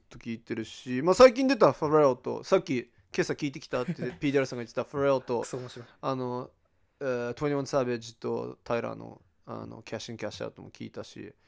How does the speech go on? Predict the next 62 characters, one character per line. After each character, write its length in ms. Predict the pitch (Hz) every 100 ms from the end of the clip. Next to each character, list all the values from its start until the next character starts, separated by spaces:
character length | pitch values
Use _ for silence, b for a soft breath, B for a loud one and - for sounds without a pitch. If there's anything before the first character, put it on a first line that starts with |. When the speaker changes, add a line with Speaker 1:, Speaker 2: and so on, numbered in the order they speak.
| b b b b b b
Speaker 1:
あ 120 | 214
れ 60 | 294
す 140 | 330
ご 100 | 370
い 40 | 262
で 80 |
す 80 | 190
ね。 100 | 202
ジ 160 | 165 247
ブ 120 | 339
リ、 220 | 359 294 _ _ -
あ 120 | 214
の、 340 | 226 226 220 -
Speaker 2:
<coughs> 60 | -
Speaker 1:
ピ 80 | -
ー 180 | 220 254
デ 60 |
ィ 20 | 320
ー 20 | 381
ア 40 |
ー 20 |
ル 60 | 370
さ 240 | 233 156
ん、 40 | 127
Speaker 2:
ご 40 |
め 40 |
ん 40 | -
な 80 | 160
さ 100 | -
い。 80 | -
Speaker 1:
い 120 | 185
え 40 | 170
い 80 | 131
え、 100 | -
ピ 140 | 262
ー 40 |
デ 60 | 302
ィ 20 |
ー 40 | 311
ア 20 |
ー 0 |
ル 40 |
さ 120 | 214
ん、 200 | 147 143 -
ジ 120 | 156 202
ブ 100 | 285
リ 80 |
美 100 | 269
術 180 | 262 277
館 140 | 202 139
行 20 |
っ 20 |
た 80 | 156
こ 60 |
と 80 | 147
あ 40 | 120
り 60 |
ま 100 | 127
す？ 120 | - - - _ _ _ -
Speaker 2:
あ、 100 | 139
一 140 | -
回、 260 | 151 143